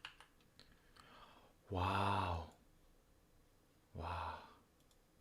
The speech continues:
이거네요. 자, 일단 이거 일단은 혹시 모르니까 일단 외워두고.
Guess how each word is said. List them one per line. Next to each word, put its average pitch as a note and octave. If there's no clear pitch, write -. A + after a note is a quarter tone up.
이거네요. F#2+
자, F#2
일단 B2
이거 A2+
일단은 C3
혹시 E3+
모르니까 C3+
일단 A2+
외워두고. A2